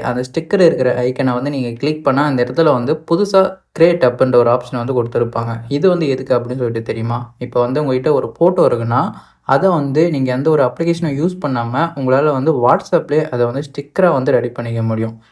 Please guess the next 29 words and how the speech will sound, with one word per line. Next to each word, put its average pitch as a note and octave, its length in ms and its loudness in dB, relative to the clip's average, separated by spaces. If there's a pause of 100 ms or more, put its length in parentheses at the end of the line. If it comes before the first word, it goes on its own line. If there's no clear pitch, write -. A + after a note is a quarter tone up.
(140)
இப்ப C3 200 0
for C3 180 2
எக்ஸாம்பிளுக்கு C3 500 -2
அந்த C#3 220 -2
கிரியேட் D3 320 0
அப்படின்றத A#2+ 420 -2
கிளிக் C3 300 -8
பண்றேன். B2+ 380 0 (460)
கிளிக் F3+ 260 2
பண்ண D3+ 220 0
உடனே B2+ 300 2 (120)
என்னுடைய C3 380 2
கேலரி D#3 340 4
வந்து C3 220 0
ஓப்பன் A#2 260 0
ஆகுது. A2+ 260 -4
ஓப்பன் D#3+ 300 4
ஆன C#3 120 0
பின்னாடி B2 360 -4
இதுல B2 240 -2
எதனா D3 240 0
ஒரு E3+ 160 4
போட்டோ D#3 300 2
வந்து C#3+ 160 0
நான் C3 120 -2
இந்த B2 120 -4
மாதிரி C#3 240 0
செலக்ட் C3+ 340 -4
பண்ணேன்னா, A#2 460 0